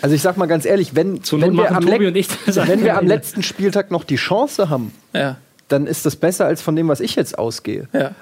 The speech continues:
Speaker 1: Also insofern, Stand heute,
Speaker 2: Ja.
Speaker 1: wär ich froh, wenn wir
Speaker 2: Wenn du dann noch die Möglichkeit
Speaker 1: wenn
Speaker 2: hast.
Speaker 1: ich, äh, am
Speaker 3: Ja.
Speaker 1: letzten Spieltag noch die Möglichkeit habe.
Speaker 3: Weil dann hättest du sie
Speaker 2: Wichtig
Speaker 3: wahrscheinlich
Speaker 2: ist
Speaker 3: aus
Speaker 2: die Frage,
Speaker 3: eigener
Speaker 2: aus
Speaker 3: Kraft
Speaker 2: eigener Hand
Speaker 3: gegen,
Speaker 2: oder
Speaker 3: ja.
Speaker 2: musst du noch
Speaker 3: Ja.
Speaker 2: auf andere hoffen?
Speaker 3: Ja.
Speaker 1: Ja, gut, keine Ahnung.
Speaker 3: Wir
Speaker 1: Es
Speaker 3: machen,
Speaker 1: ist
Speaker 3: wir machen einfach, wir schauen mal, dass wir am letzten Spieltag einen Live-Cast machen, äh,
Speaker 1: Ja,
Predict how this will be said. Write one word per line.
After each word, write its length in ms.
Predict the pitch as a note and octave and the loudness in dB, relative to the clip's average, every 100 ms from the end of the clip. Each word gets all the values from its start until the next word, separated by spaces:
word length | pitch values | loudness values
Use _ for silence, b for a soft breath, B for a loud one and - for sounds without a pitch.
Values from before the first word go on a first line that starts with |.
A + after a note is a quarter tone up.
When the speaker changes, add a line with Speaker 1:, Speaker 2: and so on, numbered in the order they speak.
| - | -2
Speaker 1:
Also 240 | D3 D3 | 0 2
insofern, 680 | D3 F3+ F3+ F3 E3 D3 - _ - - | 2 2 2 0 0 -4 -10 _ -18 -8
Stand 340 | - D#3 D3 | -2 -2 2
heute, 500 | F3 G#3+ - E3+ A#3 | 2 2 2 2 2
Speaker 2:
Ja. 240 | - C#3 D#3+ - | -2 -4 -4 2
Speaker 1:
wär 140 | D3+ | 2
ich 160 | D3+ - | 2 -2
froh, 380 | - G3+ C4 - _ _ - | 2 2 2 -2 _ _ -2
wenn 200 | D#3 D3+ | 0 4
wir 260 | D3+ D3 - - - | 4 2 0 -14 -8
Speaker 2:
Wenn 120 | C3+ | -2
du 80 | C#3 | 0
dann 140 | C#3 F3 | 2 0
noch 100 | F3+ | 0
die 120 | F3 | 0
Möglichkeit 360 | F3 F#3 D#3 C3+ | 0 0 -2 0
Speaker 1:
wenn 120 | E3 | 0
Speaker 2:
hast. 120 | E3 | 0
Speaker 1:
ich, 40 | - | 0
äh, 20 | |
am 340 | E3 - G#2 D#3+ | 0 0 0 2
Speaker 3:
Ja. 60 | |
Speaker 1:
letzten 200 | D3+ C3+ | 0 -2
Spieltag 300 | - F#3 E3 | -2 0 0
noch 80 | D#3+ | 0
die 140 | D3 D3+ | 0 2
Möglichkeit 540 | D3+ D3 - C3+ A#2+ | 0 -2 -2 -2 0
habe. 100 | F3+ | -2
Speaker 3:
Weil 60 | D#3+ | 0
dann 160 | F3+ | 2
hättest 220 | F#3+ A#3+ G#3 | 2 2 2
du 20 | |
sie 60 | G3 | 2
Speaker 2:
Wichtig 180 | G3+ G3 | 2 2
Speaker 3:
wahrscheinlich 180 | G#3+ A3 | 2 2
Speaker 2:
ist 100 | G3 | 0
Speaker 3:
aus 60 | |
Speaker 2:
die 60 | F#3+ | 0
Frage, 160 | F#3 | 2
Speaker 3:
eigener 140 | E3 G3 | 2 2
Speaker 2:
aus 80 | C#3+ | 0
Speaker 3:
Kraft 120 | E3+ | 0
Speaker 2:
eigener 300 | D3+ F#3 A3 | 0 2 2
Hand 160 | A#3 B3 | 2 0
Speaker 3:
gegen, 80 | G3 | 2
Speaker 2:
oder 160 | F#3 | 2
Speaker 3:
ja. 80 | E3+ | 2
Speaker 2:
musst 260 | G3 - - | 2 -2 0
du 120 | F#3+ | 2
noch 300 | F3+ E3+ C3+ | 4 0 -2
Speaker 3:
Ja. 40 | |
Speaker 2:
auf 180 | E3+ E3 | -4 -4
andere 360 | E3 D3 C3 A#2 | -2 -2 -2 -4
hoffen? 320 | A#2+ - A2+ - | -6 -8 -16 -8
Speaker 3:
Ja. 220 | C#3 C3+ - _ | -6 -8 -12 _
Speaker 1:
Ja, 200 | A#2 A#2 A2 | -6 -6 -6
gut, 240 | B2+ A#2 | -6 -8
keine 240 | - A2+ A#2 | -6 -6 -4
Ahnung. 180 | G#2+ B2 | -4 0
Speaker 3:
Wir 80 | F3+ | 0
Speaker 1:
Es 20 | |
Speaker 3:
machen, 160 | B3 A#3+ | 2 2
Speaker 1:
ist 80 | G3 | 2
Speaker 3:
wir 60 | G3 | 2
machen 240 | A#3+ A3+ | 2 0
einfach, 220 | G3+ G#3 G3 | 0 0 2
wir 120 | G3 | 0
schauen 220 | G3 A3 | 0 0
mal, 60 | G#3 | 0
dass 140 | G3 | 0
wir 40 | |
am 80 | F3+ | 0
letzten 240 | E3+ E3+ E3+ | -2 -2 -4
Spieltag 320 | - F3 F3 | 0 0 2
einen 80 | D3+ | 2
Live-Cast 680 | D3+ E3 - - D3+ D3+ | 2 0 -4 -2 -2 -2
machen, 380 | E3 D#3 D#3+ D#3 | -4 -2 -4 -4
äh, 80 | |
Speaker 1:
Ja, 20 | - | 0